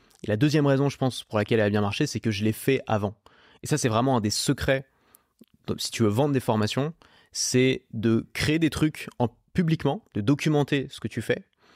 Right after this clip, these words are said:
d'avoir des résultats avec. Donc là, en l'occurrence, j'ai fait passer mon compte Instagram de quoi, euh, dix mille abonnés qui me suivaient depuis des années, tu vois, un peu, un peu morts, à, euh, quatre-vingt mille abonnés, euh, en quelques mois, en faisant des reels. Et donc, tout le monde a vu que ça avait marché.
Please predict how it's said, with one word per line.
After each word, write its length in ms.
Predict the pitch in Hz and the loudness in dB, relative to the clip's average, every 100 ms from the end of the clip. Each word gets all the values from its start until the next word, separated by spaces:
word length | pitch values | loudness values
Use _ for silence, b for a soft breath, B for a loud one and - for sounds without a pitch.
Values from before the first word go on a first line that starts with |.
| b b - | b b -2
d'avoir 280 | 127 147 | 2 2
des 80 | 139 | 4
résultats 400 | 123 139 139 143 | 2 2 2 2
avec. 320 | 120 196 - | 2 -2 -4
Donc 160 | - 101 | -6 0
là, 60 | 147 | 2
en 40 | |
l'occurrence, 560 | 131 - 127 139 - 110 | 2 2 0 0 -2 -6
j'ai 140 | 110 | -6
fait 120 | 110 | -4
passer 260 | 113 110 123 | -2 -2 0
mon 100 | 120 | -2
compte 200 | 117 110 | -2 -4
Instagram 480 | 107 - 110 117 113 | -4 -2 0 0 0
de 100 | 101 | -2
quoi, 200 | - 110 | 0 2
euh, 200 | 101 95 b b b b - | 2 -2 b b b b -10
dix 180 | 104 120 | 0 2
mille 160 | 135 | 4
abonnés 360 | 120 120 127 135 | 4 4 4 2
qui 100 | - | 0
me 60 | |
suivaient 240 | 101 113 113 | -4 -2 -2
depuis 160 | - | -2
des 180 | 101 104 | -4 0
années, 220 | 107 117 | 2 2
tu 120 | 120 107 | 0 -2
vois, 140 | 107 | 0
un 100 | 98 | 0
peu, 220 | 107 107 | -2 -2
un 80 | 104 | -2
peu 120 | 107 107 | -2 0
morts, 320 | 120 156 b b b b b - | 2 0 b b b b b -6
à, 240 | 107 123 | 0 2
euh, 480 | 113 104 101 101 98 | 4 4 4 4 2
quatre-vingt 360 | 104 123 120 113 | 0 -2 0 2
mille 120 | 110 | 2
abonnés, 360 | 98 107 135 185 b b b b - | 2 2 0 -4 b b b b -12
euh, 120 | 117 98 | -6 -4
en 140 | 104 | -2
quelques 240 | 123 110 | -2 -2
mois, 420 | 113 117 147 175 - | 2 4 4 2 0
en 60 | |
faisant 160 | 107 113 | -2 0
des 120 | 104 | 2
reels. 200 | 117 160 - - _ _ _ _ _ _ | 0 -2 -6 -16 _ _ _ _ _ _
Et 60 | 113 | -4
donc, 180 | 110 - | -4 2
tout 100 | 180 | 4
le 60 | |
monde 180 | 175 165 | 6 4
a 80 | 151 | 4
vu 260 | 135 156 147 | 2 0 0
que 60 | |
ça 120 | - | -2
avait 120 | 107 104 | 0 0
marché. 420 | 101 - 139 | -2 -2 -4